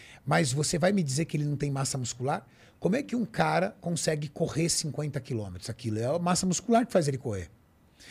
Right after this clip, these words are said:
Mas a predominância das fibras dele são fibras capazes de fazer com que ele tenha um longo período de atividade.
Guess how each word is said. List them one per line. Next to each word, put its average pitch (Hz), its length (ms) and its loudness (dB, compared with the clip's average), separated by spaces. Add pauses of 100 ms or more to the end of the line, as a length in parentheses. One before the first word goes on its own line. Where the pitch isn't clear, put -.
(200)
Mas 131 200 -2
a 143 40 2
predominância 147 840 0
das 147 320 -4
fibras 185 640 0
dele 120 380 0 (440)
são 147 320 -2
fibras 165 680 -2 (260)
capazes 139 840 -2 (240)
de 117 200 -4
fazer 135 500 0
com 156 160 -6
que 139 180 -4
ele 135 160 0
tenha 156 500 -2
um 160 240 0
longo 175 840 2
período 131 880 -2 (800)
de 110 160 -4
atividade. 135 680 -4